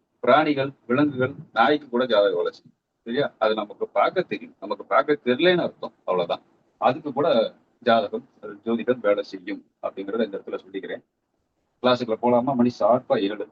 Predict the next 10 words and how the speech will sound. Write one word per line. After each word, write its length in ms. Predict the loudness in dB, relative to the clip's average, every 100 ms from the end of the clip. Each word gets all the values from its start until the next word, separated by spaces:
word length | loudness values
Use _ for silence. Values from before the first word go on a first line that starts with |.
| _ _ _ _ _
விதிகள் 340 | 0 2 0 -4
சொல்றதுக்கு 360 | 0 0 2
முன்னாடி 180 | 2 2
எல்லா 100 | 2
பேரும் 200 | 0 -2
வந்துட்டாங்களா? 400 | 2 2 2 -2 -4 _ _ _ _ _ _ _ _ _ _ _ _ _ _ -20 -20 _ _ _ _ _ _ _ _
இப்ப 180 | 0 2
செவ்வாயை 500 | 2 0 4 4 4 0
வச்சு, 280 | -4 -4 -4 -6 _ 0
ஆஹ், 460 | 2 4 2 2